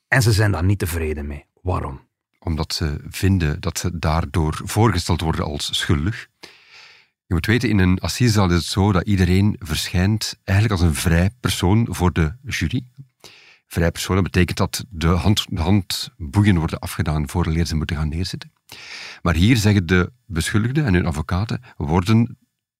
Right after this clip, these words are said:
Speaker 2: ze voorgesteld als schuldig, wat een soort van vooringenomenheid toont.
Speaker 1: Nu, je hebt ze daar zien zitten in, in die glazen boksen, in die kooien. Wat was jouw indruk eigenlijk? Wat vond jij daarvan?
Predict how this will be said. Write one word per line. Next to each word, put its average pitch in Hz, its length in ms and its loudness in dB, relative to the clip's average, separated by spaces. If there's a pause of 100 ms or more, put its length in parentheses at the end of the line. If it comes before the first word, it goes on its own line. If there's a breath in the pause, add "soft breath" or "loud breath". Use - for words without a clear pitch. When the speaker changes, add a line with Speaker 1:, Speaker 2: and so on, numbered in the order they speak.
(300)
Speaker 2:
ze 98 120 -2
voorgesteld 95 480 0
als 92 260 -4
schuldig, - 600 -4
wat 82 300 -4
een 82 200 -4
soort 80 200 -4
van 82 220 0
vooringenomenheid 85 1000 2 (480 loud breath)
toont. - 340 -8 (160)
Speaker 1:
Nu, 123 180 2
je 123 60 2
hebt 117 140 0
ze 117 80 0
daar 101 180 0
zien 92 160 2
zitten 113 300 2
in, 139 260 2
in 131 180 0
die 120 140 0
glazen 120 480 0
boksen, 127 360 0
in 117 140 2
die 107 120 0
kooien. 113 340 2 (720 loud breath)
Wat 110 200 2
was 104 160 2
jouw 90 160 0
indruk 78 340 -6
eigenlijk? 76 360 -8
Wat 101 140 -4
vond 107 240 -2
jij 80 140 -4
daarvan? 80 380 -8